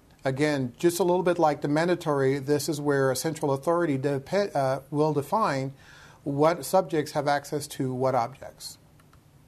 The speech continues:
Discretionary access control. Sometimes you'll see that re-, referred as to the D A C.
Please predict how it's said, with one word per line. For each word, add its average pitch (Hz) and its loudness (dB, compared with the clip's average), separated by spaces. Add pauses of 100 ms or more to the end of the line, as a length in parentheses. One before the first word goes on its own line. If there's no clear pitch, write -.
(1080)
Discretionary 180 2
access 160 -4
control. 131 -2 (920)
Sometimes 139 -4
you'll 139 -2
see 143 -4
that 135 0
re-, 127 -4
referred 139 -4
as 127 -4
to - -4
the 123 -6
D 139 -2
A 131 -2
C. 127 -4